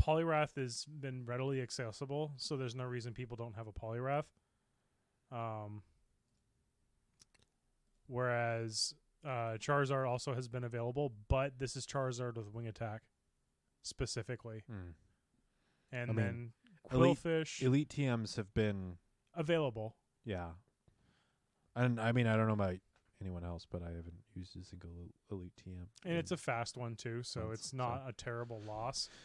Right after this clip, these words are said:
Speaker 2: Yeah, there's not a whole heck of a lot of fast moves that require Elite T Ms, so.
Speaker 1: So if you're gonna invest in your Charizard, <laughs> here's your chance to make your wing attack.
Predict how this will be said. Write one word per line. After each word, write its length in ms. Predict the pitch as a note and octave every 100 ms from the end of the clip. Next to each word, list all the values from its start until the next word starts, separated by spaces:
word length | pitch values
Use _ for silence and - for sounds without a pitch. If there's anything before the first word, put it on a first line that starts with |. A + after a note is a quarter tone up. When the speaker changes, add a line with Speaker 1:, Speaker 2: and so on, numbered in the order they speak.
| - -
Speaker 2:
Yeah, 200 | G#2+ G2+ -
there's 180 | B2+ A#2+
not 180 | C3 B2
a 80 |
whole 800 | G#2+ - - - - A#2+ B2 B2+
heck 240 | G#2 A#2+ A#2
of 60 |
a 40 | G#2+
lot 200 | G#2+ G2
of 80 |
fast 360 | - F#2+ F2+ -
moves 600 | G2+ F#2 F#2 F2 - -
that 220 | G#2 F2+ - _
require 640 | A2 G2 - G2 F#2 E2+ F2
Elite 220 | F2+ F2
T 180 | - F#2 D#2
Ms, 220 | F2 - - _
so. 380 | - F#2 G2+ G2+ - - - - - - - - _ -
Speaker 1:
So 120 | B2+
if 80 | D3
you're 80 | C3+
gonna 160 | D3+
invest 400 | D3 C#3+ C#3+ C3+
in 60 | D3
your 100 | C3+
Charizard, 580 | D3+ C3+ C3 B2 B2 A#2+
<laughs> 40 |
here's 260 | F3+ E3+ -
your 60 | D3+
chance 340 | - D3+ -
to 60 | C#3+
make 220 | C#3+ C#3
your 100 | C3+
wing 140 | C3+
attack. 400 | B2+ A#2 A2+ A#2+